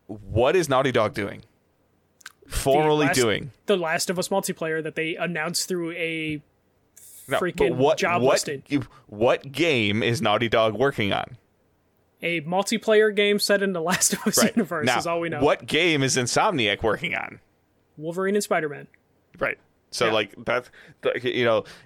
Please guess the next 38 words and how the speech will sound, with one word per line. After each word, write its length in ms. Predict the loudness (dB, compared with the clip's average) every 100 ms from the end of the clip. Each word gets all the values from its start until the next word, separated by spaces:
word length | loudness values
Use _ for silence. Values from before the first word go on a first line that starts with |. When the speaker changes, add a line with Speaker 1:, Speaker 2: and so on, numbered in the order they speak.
| -2
Speaker 1:
um, 360 | 2 2 0 -6 -18 -8
what 240 | 0 2 4
is, 300 | 2 -2 -4
you 100 | -2
know, 120 | 0 0
like, 160 | 0
I 80 | 0
know 220 | 2 2
that 140 | 2 0
they 100 | 0
just 280 | -2 -2
did 180 | -2 0
the 160 | 0 0
director's 460 | 0 -2 -2 -6
cut, 240 | -4 -4 -2
but, 160 | -6
like, 100 | -6 -12 -6
what 220 | 0 2
is 120 | 2
Sucker 280 | 0 0 0
Punch 300 | 0 -2 0
doing? 380 | 0 0 -2 -10 _ _ _ _ _ _ _ _ _
Like, 80 | 2
Speaker 2:
Yeah, 60 | 4
Speaker 1:
you're 120 | 4
Speaker 2:
no, 60 | 4
Speaker 1:
gonna, 260 | 4 2 0
Speaker 2:
yeah. 60 | 0
Speaker 1:
you're 160 | 0
gonna 220 | 2 2 2
announce 840 | 2 0 0 -2 -4 -8 -8 -12 _ _ -4 -2
a, 60 |
a 40 | 2
Wolverine 800 | 2 2 2 2 2 0 0 0
game. 320 | -2 -4 -12
Kudos. 420 | -6 -2 -2 -2 -10
Great 260 | -4 -4
job. 220 | -2 -6